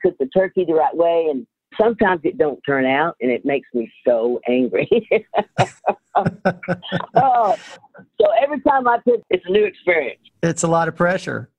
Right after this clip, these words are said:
Speaker 2: <laughs>
Speaker 1: I love the holidays, though, and I, I, something I'd really love to be better at is being a cook and, uh, just being a, everything that in-, involves, uh,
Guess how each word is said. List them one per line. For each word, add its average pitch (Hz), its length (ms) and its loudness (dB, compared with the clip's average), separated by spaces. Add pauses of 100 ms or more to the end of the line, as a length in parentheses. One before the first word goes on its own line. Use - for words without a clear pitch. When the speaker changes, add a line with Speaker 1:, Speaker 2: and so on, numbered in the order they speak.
Speaker 2:
<laughs> - 180 -18
Speaker 1:
I - 1800 -4
love 233 220 2
the 185 100 2
holidays, 156 480 2
though, 147 280 2
and 156 100 0
I, 165 140 2 (800)
I, 147 160 0 (220)
something 180 340 0
I'd 151 180 0
really 160 220 -2
love 151 240 0
to 139 60 -20
be 147 160 -4
better 127 320 0
at 127 200 0
is 180 80 -10 (840)
being 135 200 0
a 110 140 -4
cook 117 320 0
and, 185 180 -10 (760)
uh, 113 80 -4
just 139 300 -2
being 139 220 0
a, 101 120 -4 (120)
everything 175 380 2
that 127 140 0
in-, 131 180 0 (220)
involves, 131 680 0
uh, 120 140 0